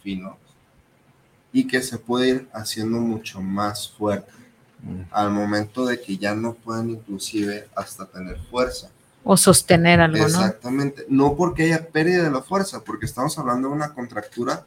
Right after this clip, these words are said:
Speaker 1: sostenida, sino de la contractura para poder contraer los dedos,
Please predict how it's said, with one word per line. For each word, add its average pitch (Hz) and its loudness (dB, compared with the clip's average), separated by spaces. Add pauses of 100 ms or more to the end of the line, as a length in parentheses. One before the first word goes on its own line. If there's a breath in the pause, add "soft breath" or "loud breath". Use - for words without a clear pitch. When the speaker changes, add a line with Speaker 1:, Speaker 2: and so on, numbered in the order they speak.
Speaker 1:
sostenida, 117 -4 (760)
sino 123 -2
de 117 2
la 117 2
contractura 110 -4 (1600)
para 117 2
poder 104 0
contraer 95 -4
los 95 -4
dedos, 104 -2